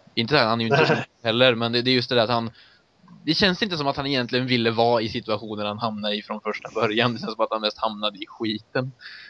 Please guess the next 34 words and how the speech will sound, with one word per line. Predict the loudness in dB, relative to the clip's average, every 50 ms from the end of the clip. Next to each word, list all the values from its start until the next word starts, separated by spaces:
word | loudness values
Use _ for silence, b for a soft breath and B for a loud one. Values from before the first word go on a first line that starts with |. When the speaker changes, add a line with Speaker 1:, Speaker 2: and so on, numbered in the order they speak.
| B B _
Speaker 1:
Och | 2 4 6 6 6 4 2 -2 -8 -10 -12 -8
Speaker 2:
Ja. | -8 -8 -10 _ _ _ _ _ _ _ _ _
Speaker 1:
s-, | -4 -2 -2 -2 2
slits | 4 4 4 2 2 0
mellan | 2 2 2 4 2
olika | 0 0 0 0 0 0 2 2 2 2 0 -2 -4 -8 -12 -16 -16
situationer. | -8 -8 -8 -4 -4 -2 -2 0 -2 0 2 2 2 2
Så | 4 2 2
han, | 2 2 0 -2 -6 -8 -12 -16 -14
liksom, | -8 -6 -4 -4 -4 -6 -6 0
det | 2 4 4 4
man | 4 0 0 0 2
gör, | 4 4 6 6 6 4
många | 4 0 0 -2 -2
ställen | -2 -2 -2 0
man | 0 -2 -4 -4
kommer | -4 -6 -6 -4 -4 -2
till | 0 0 0
är | 0
man | -2 -2
ju | -4 -4
inte | -6 -6 -6 -6 -6 -6 -12 _ _ _ _ _ _ _ _
välkommen | _ 2 2 2 2 2 0 -2 -2 -2 -2 0 2
alls, | 2 2 2 2 -2 -4
just | -6 -6 -4 -4
eftersom | -6 -4 -4 -6
att | -4
man | -4 -6 -6
ses | -6 -4 0 0 0 0 2
som | 0 0 0 0
ett | -4 -6 -10 -20 -16
missfoster | -14 -14 -14 -12 -12 -10 -10 -10 -12 -14 -14 -16 -14 -14 -12 -12 -12
i | -12
princip. | -12 -14 -12 -12 -12 -14